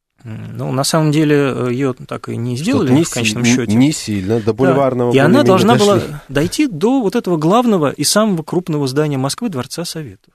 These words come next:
Speaker 1: Это
Speaker 2: Мгм.
Speaker 1: было, э, поистине, э, какое-то циклопическое здание, там четыреста пятнадцать метров, э, в высоту,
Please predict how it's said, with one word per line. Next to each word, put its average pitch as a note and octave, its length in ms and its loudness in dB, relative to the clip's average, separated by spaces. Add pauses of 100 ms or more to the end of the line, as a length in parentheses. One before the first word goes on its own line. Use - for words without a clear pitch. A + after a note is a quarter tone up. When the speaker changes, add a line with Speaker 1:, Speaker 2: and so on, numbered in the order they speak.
Speaker 1:
Это - 160 -10
Speaker 2:
Мгм. C#3 60 0
Speaker 1:
было, D3+ 220 2 (360)
э, A#2+ 380 -2 (100)
поистине, C#3+ 640 -2
э, A2 380 -10 (380)
какое-то A#2 240 -8
циклопическое C3+ 840 -2
здание, C#3 580 0
там A#2 500 -8
четыреста B2 920 -2
пятнадцать C#3+ 480 -8
метров, D3+ 480 -6
э, - 60 -20 (400)
в A2 60 -14
высоту, A#2 500 -8